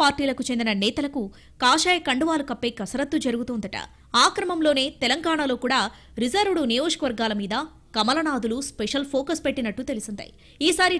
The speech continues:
టార్గెట్ ఫోర్ హండ్రెడ్ అంటున్న బీజేపీ ఇప్పటిదాకా తాము గెలవని, బలహీనంగా ఉన్న నూట అరవై లోక్సభ సీట్లను గుర్తించిందట.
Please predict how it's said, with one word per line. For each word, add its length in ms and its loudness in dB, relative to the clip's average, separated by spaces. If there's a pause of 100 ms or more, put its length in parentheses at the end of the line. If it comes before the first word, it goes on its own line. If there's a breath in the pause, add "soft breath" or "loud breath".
టార్గెట్ 420 2
ఫోర్ 280 2
హండ్రెడ్ 280 2
అంటున్న 220 -2
బీజేపీ 560 -2 (380 loud breath)
ఇప్పటిదాకా 580 2 (100)
తాము 180 2 (140)
గెలవని, 380 -2 (300)
బలహీనంగా 520 2 (120)
ఉన్న 100 0 (180)
నూట 200 -2 (100)
అరవై 200 2 (100)
లోక్సభ 320 -2
సీట్లను 500 -4
గుర్తించిందట. 520 -8